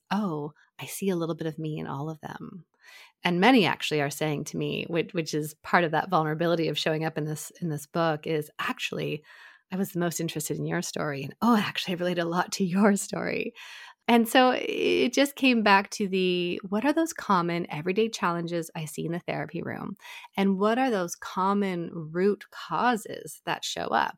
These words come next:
We can look at people in, in only so many ways. What's your attachment style? What's the strategy you go to when you're stressed?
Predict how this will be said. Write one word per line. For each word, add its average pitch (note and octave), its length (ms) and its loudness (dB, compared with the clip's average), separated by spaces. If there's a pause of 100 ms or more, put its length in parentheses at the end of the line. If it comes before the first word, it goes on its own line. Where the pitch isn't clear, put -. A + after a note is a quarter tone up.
We G3+ 80 4
can A3+ 220 2
look C#4+ 160 0
at A3+ 120 -8
people F#3+ 300 -4
in, E3 140 -4 (180)
in F#3 100 0
only F#3 280 2
so F3+ 180 -4
many D#3+ 180 -2
ways. E3 360 -2 (140)
What's - 200 -10
your F#3+ 60 -2
attachment G3+ 500 -2
style? D#3+ 420 -6 (360)
What's F#3+ 220 -4
the A#3 100 -6
strategy G#3 640 -2
you D#3+ 200 -6
go A3 260 0
to D#3 220 -4
when D#3+ 220 -2
you're F3 340 -4
stressed? - 640 -4